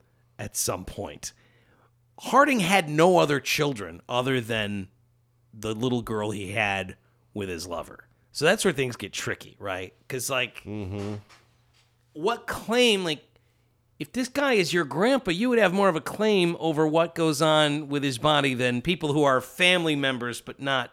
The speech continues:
Speaker 1: that closely related, right? But the, the family, the extended family is saying, "Look, we've, we've already accepted, and we're gonna get around to having something at the museum about your mom, but we just haven't gotten around to it yet."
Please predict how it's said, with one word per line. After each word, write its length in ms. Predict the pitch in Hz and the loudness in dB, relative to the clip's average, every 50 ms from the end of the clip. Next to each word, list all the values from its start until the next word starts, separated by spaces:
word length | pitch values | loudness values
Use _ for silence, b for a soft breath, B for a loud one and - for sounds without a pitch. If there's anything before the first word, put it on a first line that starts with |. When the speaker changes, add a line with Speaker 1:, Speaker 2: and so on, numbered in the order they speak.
| _ - 135 | _ -14 -8
Speaker 1:
that 260 | 127 135 123 - - | -4 -4 -4 -4 -6
closely 440 | - - 147 135 123 - - 120 110 | -6 -4 -2 -2 -2 -4 -6 -8 -8
related, 520 | 101 104 117 147 220 262 247 123 90 71 | -8 -8 -6 -4 -4 -4 -4 -6 -8 -12
right? 380 | 80 90 95 101 135 190 254 - _ _ _ _ _ _ _ _ _ _ _ _ _ _ _ _ _ _ _ _ _ _ _ _ _ _ _ _ _ _ _ _ _ _ _ _ _ _ _ _ _ _ _ _ _ _ _ _ _ _ _ _ _ - | -12 -10 -10 -8 -8 -10 -12 -14 _ _ _ _ _ _ _ _ _ _ _ _ _ _ _ _ _ _ _ _ _ _ _ _ _ _ _ _ _ _ _ _ _ _ _ _ _ _ _ _ _ _ _ _ _ _ _ _ _ _ _ _ _ -10
But 120 | 139 143 | -6 -2
the, 200 | 160 185 165 160 | -2 -2 -2 -2
the 140 | 170 170 175 | -4 -4 -4
family, 420 | - - 226 233 262 262 240 214 180 | 0 2 4 4 6 6 4 4 4
the 80 | 160 | 2
extended 380 | 170 156 - - 240 240 226 - | 2 2 2 2 0 0 0 0
family 180 | 208 196 175 170 | 0 0 0 0
is 60 | 156 | 0
saying, 220 | - 175 160 165 | -2 -2 -2 0
"Look, 260 | 156 160 151 151 - | 0 0 0 0 -2
we've, 240 | 170 170 160 156 160 | -4 -4 -4 -4 -4
we've 240 | 151 175 180 170 165 | -2 -2 0 2 2
already 280 | 180 170 156 139 123 117 | 2 4 4 2 2 -2
accepted, 500 | 107 - - 120 101 - - 120 110 120 | -2 -4 -6 -6 -6 -6 -6 -6 -4 -2
and 160 | 123 123 117 b b b b b b b b b b | -2 -4 -4 b b b b b b b b b b
we're 160 | - 214 220 | -2 -2 0
gonna 240 | 208 220 233 220 202 | 4 4 6 6 6
get 160 | 165 160 170 156 | 6 6 6 6
around 340 | 151 143 139 135 131 127 123 | 6 6 6 6 4 4 2
to 80 | 113 | 2
having 280 | 120 135 127 113 120 113 | 2 2 0 0 0 -2
something 380 | - - 131 113 - 123 117 123 | -2 -4 -4 -2 -4 -4 -4 -4
at 120 | 117 - | -4 -6
the 80 | - 117 | -6 -6
museum 440 | 117 117 113 - 110 104 104 107 104 | -6 -6 -6 -6 -8 -8 -8 -10 -10
about 280 | 95 92 95 101 - | -8 -8 -10 -10 -10
your 100 | 95 92 | -12 -14
mom, 360 | 90 90 90 85 82 82 85 90 | -12 -10 -10 -10 -10 -10 -10 -8
but 180 | - 110 107 - | -6 -6 -4 -4
we 120 | 147 147 131 | -4 -4 -2
just 180 | 147 143 - | -4 -2 2
haven't 300 | - 156 131 120 113 110 | 2 4 4 2 0 -6
gotten 260 | 98 117 113 95 - | -8 -8 -8 -8 -10
around 280 | 98 95 92 87 90 87 | -12 -12 -12 -12 -12 -12
to 100 | 82 80 | -12 -12
it 80 | - - | -12 -10
yet." 320 | 85 - - - - - | -10 -8 -6 -6 -6 -8